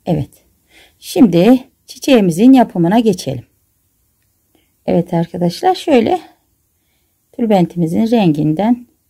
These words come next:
bu şekilde ipimizi sabitledik.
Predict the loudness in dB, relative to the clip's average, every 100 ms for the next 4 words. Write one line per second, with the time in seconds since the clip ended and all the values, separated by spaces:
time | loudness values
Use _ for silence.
0 | _ _ _ _ _ _ _ _ _ -6
1 | -6 -6 -8 -6 -6 -8 _ -12 -4 -4
2 | -2 -6 -8 -4 -2 -4 -4 -4 -2 -6
3 | -8